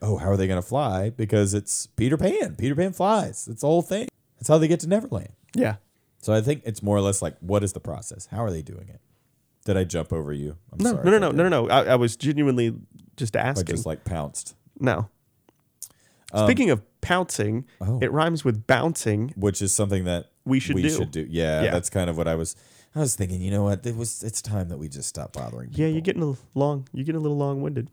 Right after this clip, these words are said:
Speaker 1: I'm
Speaker 2: Long in the
Speaker 1: sorry.
Speaker 2: tooth.
Speaker 1: Yeah, 'cause this is also why I don't end up erasing hardly anything on the board.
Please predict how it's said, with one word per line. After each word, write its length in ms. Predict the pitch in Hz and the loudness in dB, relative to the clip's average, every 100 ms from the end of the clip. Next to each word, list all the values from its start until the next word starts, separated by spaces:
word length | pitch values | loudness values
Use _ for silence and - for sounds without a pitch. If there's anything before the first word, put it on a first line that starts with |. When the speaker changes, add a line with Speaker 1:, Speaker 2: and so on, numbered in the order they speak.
| - | -4
Speaker 1:
I'm 60 | |
Speaker 2:
Long 180 | 135 139 | 2 4
in 60 | 135 | 2
the 40 | |
Speaker 1:
sorry. 200 | 110 139 | 0 -2
Speaker 2:
tooth. 200 | 120 - - _ _ | -4 -8 -18 _ _
Speaker 1:
Yeah, 200 | 117 117 | 0 2
'cause 320 | 95 110 98 - - | 4 0 0 -6 -6
this 200 | 104 117 | -2 -2
is 60 | 117 | 0
also 300 | 117 - 135 | 0 0 2
why 260 | 107 98 | 4 2
I 120 | 90 90 | 2 0
don't 220 | 110 104 | 0 0
end 120 | 104 | -2
up 120 | 95 | -2
erasing 540 | 78 85 85 87 90 80 | -4 -4 -2 0 -2 -4
hardly 360 | 87 80 80 - | -4 -4 -6 -6
anything 460 | 82 82 - 82 | -6 -6 -6 -4
on 120 | 80 76 | -4 -4
the 60 | |
board. 360 | 73 73 69 60 | -6 -6 -6 -8